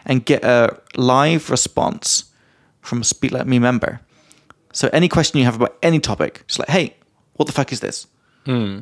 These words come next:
Speaker 1: How does this work?" And someone will always be there online and just reply to you, "Hey, it works like this, blah, blah, blah." That's cool.
Speaker 2: Yeah.
Speaker 1: And the third part of the Speak Like Me Plus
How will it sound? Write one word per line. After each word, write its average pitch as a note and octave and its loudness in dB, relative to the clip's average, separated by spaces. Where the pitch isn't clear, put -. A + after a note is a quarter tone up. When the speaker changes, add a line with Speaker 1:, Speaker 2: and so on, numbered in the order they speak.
Speaker 1:
How G3 2
does C#3+ -4
this B2+ 0
work?" - -10
And A#2+ 0
someone D#3 4
will B2+ 6
always C3+ 4
be C3+ 2
there B2 2
online A#2+ 0
and A#2+ -2
just B2 -2
reply B2 2
to - 0
you, A#2 2
"Hey, A#3+ 0
it C#3+ 2
works C#3+ 2
like B2+ 0
this, F#3 2
blah, A2 4
blah, - -2
blah." - -6
That's D#3+ 0
cool. - 2
Speaker 2:
Yeah. F4+ 4
Speaker 1:
And D3+ 2
the C#3+ 0
third A#3 4
part - 2
of - -6
the - -10
Speak - -2
Like - -4
Me A#2+ -2
Plus - -2